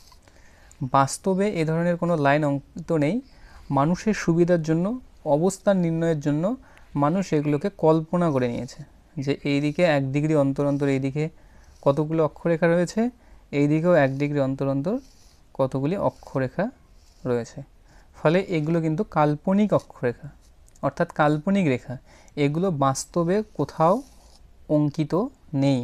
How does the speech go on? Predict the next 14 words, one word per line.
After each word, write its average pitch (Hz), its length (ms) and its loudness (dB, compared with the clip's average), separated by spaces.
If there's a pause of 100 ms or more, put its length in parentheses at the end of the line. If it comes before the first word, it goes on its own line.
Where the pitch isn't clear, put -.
(100)
বা 131 80 0 (100)
বাস্তবে 147 360 -4 (100)
কোথাও 151 280 -2 (420)
টানা 143 320 0
নেই 127 120 -2 (120)
এই 131 120 -4
রেখাগুলো। 131 400 -8 (580)
তিন 185 180 6
নম্বর 214 300 6
হলো 165 160 6 (240)
অক্ষরেখাগুলির 196 840 2 (840)
বিস্তার 208 400 4 (100)
কোন 127 180 2
দিকে? 139 200 -10